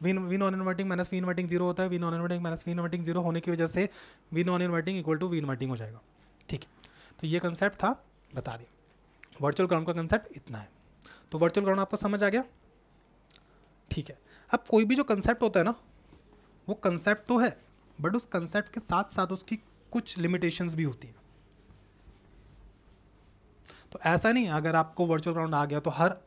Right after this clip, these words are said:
हर सर्किट में आप वर्चुअल ग्राउंड लगाओगे। op amp का हर सर्किट दिख गया, आपको नॉन इन्वर्टिंग टर्मिनल की वोल्टेज पता लग गई और आप नॉन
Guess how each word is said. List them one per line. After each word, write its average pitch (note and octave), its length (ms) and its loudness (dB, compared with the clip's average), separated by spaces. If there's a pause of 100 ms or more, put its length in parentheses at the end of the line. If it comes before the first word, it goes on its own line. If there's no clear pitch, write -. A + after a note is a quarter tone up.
(100)
हर B3 200 4
सर्किट F#3+ 360 0
में F#3 80 0
आप E3 80 -4
वर्चुअल D3 280 0
ग्राउंड B2+ 200 -4
लगाओगे। A#2 400 -4 (120)
op D3 180 0
amp D3 200 -2
का D3+ 100 0
हर D3 100 0
सर्किट D#3 300 -2
दिख D3+ 160 -2
गया, F#3 180 0 (340)
आपको C#3+ 240 0
नॉन D#3 160 0
इन्वर्टिंग D#3+ 340 2
टर्मिनल D#3 280 0
की D#3+ 60 -2
वोल्टेज D#3 260 2
पता E3 200 -2
लग E3 140 0
गई A3+ 140 0
और D#3 140 -2
आप D3+ 140 -2
नॉन D#3 280 -2